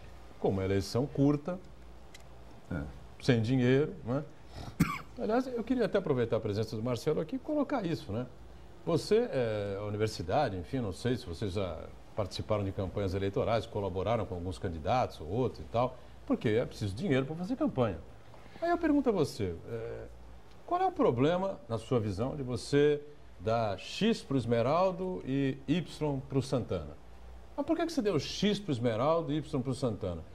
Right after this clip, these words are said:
Speaker 1: Porque o, o Esmeraldo tem uma carreira longa, o Esmeraldo já tem serviços prestados, o Esmeraldo já é uma pessoa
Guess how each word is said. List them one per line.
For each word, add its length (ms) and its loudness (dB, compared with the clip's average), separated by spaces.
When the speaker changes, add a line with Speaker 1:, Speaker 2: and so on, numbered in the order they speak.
Speaker 1:
Porque 240 0
o, 260 4
o 80 0
Esmeraldo 340 0
tem 60 -2
uma 140 -2
carreira 360 2
longa, 680 4
o 40 -8
Esmeraldo 340 0
já 100 2
tem 140 -2
serviços 480 -2
prestados, 1000 2
o 60 -4
Esmeraldo 460 0
já 120 -4
é 140 -6
uma 140 -6
pessoa 440 -6